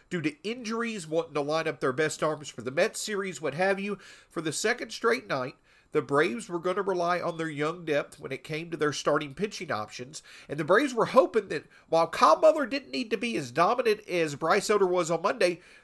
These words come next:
the Braves were at least hoping that he could put together a quality start to put them in a position to win. Well, it didn't start off that great.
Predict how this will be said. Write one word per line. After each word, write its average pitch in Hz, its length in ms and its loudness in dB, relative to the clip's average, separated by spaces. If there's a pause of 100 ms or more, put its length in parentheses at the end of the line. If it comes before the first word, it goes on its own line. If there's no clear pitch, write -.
the 156 80 -2
Braves 208 320 4
were 233 120 -2
at - 80 -4
least 202 240 -8
hoping 190 260 -2
that 147 100 -8
he 170 160 -10
could - 160 -10
put 185 100 -6
together 175 300 -4
a 147 60 -2
quality 156 500 -2
start - 540 2
to 135 60 -14
put 170 220 -6
them 147 120 -10
in 131 100 -8
a - 20 -8
position 123 420 -10
to 127 60 -6
win. 143 240 -4
Well, 143 140 -2
it 139 100 -8
didn't 311 240 -8
start 277 320 0
off 262 240 0
that 220 240 -2
great. 202 300 -2